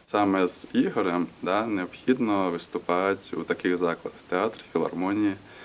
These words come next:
от, е, там, де людина може сконцентруватися саме на музиці, саме на мистецтві. Да, от якщо з Ромаріо, то це більш клубний формат, е, він, е, грає такий репертуар, е, більш бадьорий, от,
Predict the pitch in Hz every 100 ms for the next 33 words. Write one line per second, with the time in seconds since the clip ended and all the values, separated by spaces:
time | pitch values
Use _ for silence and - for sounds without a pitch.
0 | - - - 92 90 90 90 - 90 90
1 | - - 127 120 95 90 85 90 87 104
2 | 95 85 87 90 87 87 85 85 - -
3 | 80 90 90 98 90 - - - 90 90
4 | 85 87 92 95 104 110 - - 78 82
5 | 82 87 - - 85 - - - - -
6 | - - 90 98 110 90 90 - - 92
7 | 104 104 101 92 87 85 - 87 - 87
8 | 87 - 131 160 160 - 139 135 139 143
9 | - 85 80 78 80 80 - - - -
10 | 82 85 90 90 87 87 - - 82 85
11 | 82 - 82 85 87 87 85 85 82 -
12 | 87 78 82 82 87 110 139 170 - -
13 | - - 95 92 90